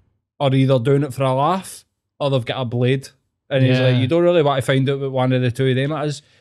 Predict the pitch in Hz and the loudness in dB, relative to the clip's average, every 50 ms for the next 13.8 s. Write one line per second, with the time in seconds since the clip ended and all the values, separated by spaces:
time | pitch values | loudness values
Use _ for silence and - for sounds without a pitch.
0 | _ _ _ _ - 135 127 131 131 135 160 156 147 175 143 - 127 131 151 156 | _ _ _ _ -2 -2 0 0 2 0 0 0 -2 -4 -4 -2 -2 -2 -2 0
1 | 139 139 156 160 - - _ _ _ _ _ _ - 147 143 - 170 160 151 139 | 0 0 -2 -2 -6 -10 _ _ _ _ _ _ -6 -4 -2 0 0 0 0 0
2 | 139 143 151 139 135 - 139 139 123 131 117 131 127 - 123 123 117 113 123 139 | 0 -2 -2 -6 -6 -4 -4 -4 -4 -4 -4 -4 -4 -4 -4 -4 -4 -2 -2 -2
3 | 156 170 170 - - - - _ _ _ _ _ _ _ _ _ _ _ _ _ | -2 -4 -6 -10 -12 -20 -20 _ _ _ _ _ _ _ _ _ _ _ _ _
4 | _ _ _ _ _ _ - 123 143 165 190 175 - _ _ _ _ _ _ - | _ _ _ _ _ _ -6 -4 -2 -2 -2 -4 -6 _ _ _ _ _ _ -10
5 | 175 - 214 214 - - - 139 156 160 - 214 202 180 - 180 165 175 165 156 | -8 -6 -4 -6 -6 -6 -6 -4 -4 -2 -2 -2 -2 -2 -2 -4 -2 -2 -2 -2
6 | 160 143 143 135 - 147 156 156 143 135 123 117 123 117 120 131 123 117 120 120 | -4 -6 -8 -8 -4 -2 -2 0 0 -2 -2 -4 -6 -6 -4 -4 -4 -2 -2 -4
7 | 117 113 - 135 135 135 135 135 139 147 - - - 143 147 - - 95 113 - | -4 -6 -6 -6 -4 -4 -2 -2 -2 -4 -4 -8 -8 -10 -10 -10 -10 -12 -12 -12
8 | - _ _ _ _ _ _ - 120 123 117 113 110 110 110 - 120 110 107 101 | -14 _ _ _ _ _ _ -2 0 2 2 2 0 -2 -2 -2 -2 0 0 -2
9 | 120 117 - - 120 113 113 110 113 135 127 117 117 117 - 143 143 - 147 147 | -4 -6 -6 -6 -6 -4 -4 -6 -6 -6 -4 -4 -4 -4 -6 -8 -8 -8 -10 -10
10 | 143 - 147 139 120 131 143 139 131 - _ _ _ _ - - - 175 170 170 | -6 -4 -4 -4 -4 -6 -8 -10 -10 -12 _ _ _ _ -14 -8 -4 -4 -2 -2
11 | 175 - 170 180 170 143 165 123 120 - 143 151 165 175 165 - 135 143 147 113 | -2 -2 -4 -4 -4 -4 -6 -6 -6 -4 -4 -4 -4 -6 -6 -6 -6 -6 -6 -8
12 | - 123 127 120 127 135 165 202 220 226 _ - 147 131 123 117 120 95 107 120 | -8 -4 -4 -2 -2 -2 -2 -2 -4 -6 _ -4 -4 -2 -2 -2 -4 -4 -6 -6
13 | 151 143 131 147 139 120 135 180 160 104 101 110 139 185 - | -6 -6 -6 -6 -6 -4 -4 -6 -6 -6 -6 -4 -4 -6 -8